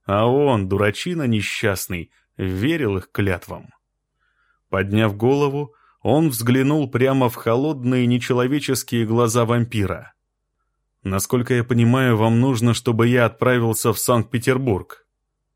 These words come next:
«Джеймс, дорогой мой, вас одного петербургский хозяин сожрёт по пути от вокзала к отелю», ответил вампир.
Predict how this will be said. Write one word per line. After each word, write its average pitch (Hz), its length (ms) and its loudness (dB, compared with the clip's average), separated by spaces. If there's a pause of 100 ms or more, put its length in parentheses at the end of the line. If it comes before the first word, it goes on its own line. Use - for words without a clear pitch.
(180)
«Джеймс, 95 840 -6
дорогой 147 600 -2
мой, 90 420 -12 (520)
вас 123 580 -4
одного 117 800 0
петербургский 135 880 -4
хозяин 139 680 -2
сожрёт 147 640 -2
по 135 80 -8
пути 156 380 -4
от 143 160 -2
вокзала 139 600 -2
к 120 100 -6
отелю», 107 580 -4 (720)
ответил 98 540 -2
вампир. 101 500 -4